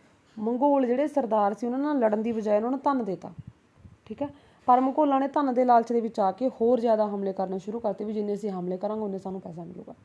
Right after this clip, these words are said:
ਠੀਕ ਹੈ। ਇਹ ਸੀ ਉਹਦੀਆਂ ਸਾਰੀਆਂ ਯੋਜਨਾਵਾਂ ਜਿਹੜੀਆਂ ਅਸਫਲ ਰਹੀਆਂ, ਅਹ, ਪ੍ਰਸ਼ਾਸਨਿਕ ਯੋਜਨਾਵਾਂ, ਜਿਨ੍ਹਾਂ ਕਰਕੇ ਉਹਨੂੰ ਪੜ੍ਹਿਆ ਲਿਖਿਆ ਮੂਰਖ ਕਿਹਾ ਜਾਂਦਾ। ਤੇ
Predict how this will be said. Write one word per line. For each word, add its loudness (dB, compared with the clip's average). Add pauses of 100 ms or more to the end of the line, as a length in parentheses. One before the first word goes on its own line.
(100)
ਠੀਕ -14
ਹੈ। -14 (600)
ਇਹ 0
ਸੀ -2
ਉਹਦੀਆਂ 0
ਸਾਰੀਆਂ 2 (120)
ਯੋਜਨਾਵਾਂ -2
ਜਿਹੜੀਆਂ -2
ਅਸਫਲ -4
ਰਹੀਆਂ, -6
ਅਹ, -6
ਪ੍ਰਸ਼ਾਸਨਿਕ -4
ਯੋਜਨਾਵਾਂ, -4 (1080)
ਜਿਨ੍ਹਾਂ 0
ਕਰਕੇ 0
ਉਹਨੂੰ -2
ਪੜ੍ਹਿਆ 0
ਲਿਖਿਆ -4
ਮੂਰਖ -4
ਕਿਹਾ -6
ਜਾਂਦਾ। -6 (300)
ਤੇ -8